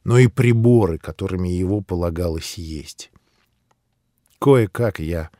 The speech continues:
сдержался. Проходя мимо очередного кафе, я прикрыл глаза рукой, словно бы от солнца,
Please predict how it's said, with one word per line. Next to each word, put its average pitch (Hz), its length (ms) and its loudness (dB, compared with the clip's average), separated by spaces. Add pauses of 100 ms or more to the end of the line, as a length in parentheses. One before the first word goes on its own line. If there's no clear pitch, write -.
(580)
сдержался. 82 760 -8 (1400)
Проходя 156 360 8
мимо 160 200 8
очередного 151 580 4
кафе, 131 460 2
я 101 140 0
прикрыл 117 440 -2
глаза 117 400 0
рукой, 113 400 0
словно 104 400 -4
бы 110 160 0
от 104 120 -4
солнца, 113 500 0